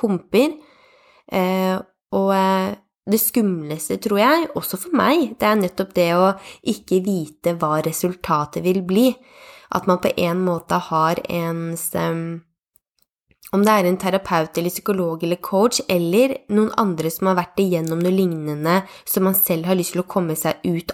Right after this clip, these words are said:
av, em, eller bare faktisk bare bli enda bedre på, eh, å ha deres erfaringer og deres ord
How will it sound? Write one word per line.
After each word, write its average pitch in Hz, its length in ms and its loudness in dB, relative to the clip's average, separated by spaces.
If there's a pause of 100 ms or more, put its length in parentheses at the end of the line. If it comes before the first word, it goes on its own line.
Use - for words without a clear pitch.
av, 226 320 4 (760)
em, 175 720 -2 (160)
eller 196 320 2
bare 233 280 4 (180)
faktisk - 560 -4
bare 170 180 -2
bli 185 140 0
enda 180 220 0
bedre 160 420 -2
på, 294 220 2 (800)
eh, 196 320 0
å - 180 0 (140)
ha 180 180 4 (380)
deres 175 480 0
erfaringer 165 600 0
og 180 120 2
deres 165 400 0 (120)
ord 170 360 0